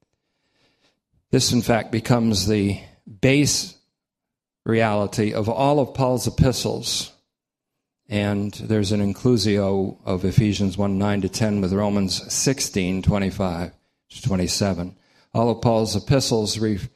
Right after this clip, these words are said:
refer to this mystery. They are based in the mystery. Now, this has already been done in the crucified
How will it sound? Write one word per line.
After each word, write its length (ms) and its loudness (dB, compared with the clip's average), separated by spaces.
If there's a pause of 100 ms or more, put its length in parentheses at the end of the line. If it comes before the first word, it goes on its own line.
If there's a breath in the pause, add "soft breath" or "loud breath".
(360)
refer 360 0
to 160 -2
this 300 -2
mystery. 500 0
They 200 2
are 280 -2 (1500)
based 440 2
in 100 2
the 80 4
mystery. 560 0 (960)
Now, 80 4
this 240 2
has 160 2
already 400 4
been 300 2
done 500 0 (300)
in 120 4
the 80 2
crucified 720 0